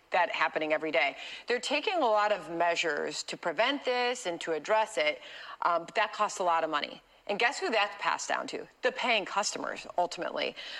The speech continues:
Um, so retailers are reporting that they're forced to close specific store locations. A third of them report that. Um, some of them have decided to reduce operating hours, forty-five percent of them,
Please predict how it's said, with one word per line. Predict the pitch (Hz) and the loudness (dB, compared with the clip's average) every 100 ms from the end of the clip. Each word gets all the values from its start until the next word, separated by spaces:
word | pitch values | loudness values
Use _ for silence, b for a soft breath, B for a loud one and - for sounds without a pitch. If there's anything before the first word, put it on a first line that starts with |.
| - | 2
Um, | 190 190 | 2 2
so | - 226 | -2 -2
retailers | 247 254 277 240 | -2 2 0 2
are | 214 | -2
reporting | 190 - 233 226 | -4 -4 -2 0
that | 214 185 | 0 0
they're | 180 | -2
forced | - 202 - | 0 -2 -2
to | |
close | - 196 180 | -4 -2 -2
specific | - 165 175 156 - | -4 -8 -6 -6 -6
store | - 175 | -2 0
locations. | 202 208 226 214 - 226 170 | 0 -2 -2 -2 -2 -2 -4
A | |
third | - 170 175 | -2 -2 0
of | 180 | 0
them | 202 | 0
report | 190 185 196 190 | -2 0 -2 0
that. | 202 208 214 B B B | 2 2 0 B B B
Um, | - 165 143 | 0 0 -2
some | - 220 | -2 -2
of | 220 | 0
them | 208 | 0
have | 185 | -2
decided | 180 - - 185 180 | -4 -4 0 0 0
to | - | -4
reduce | 156 165 139 180 190 - - | -4 -6 -4 -4 -4 -4 2
operating | 165 170 220 226 220 | 2 2 0 0 2
hours, | 226 233 233 - | 2 4 0 -2
forty-five | 180 180 143 165 165 175 | -2 -2 0 2 2 0
percent | 208 220 214 | -4 0 0
of | |
them, | 214 226 | 2 0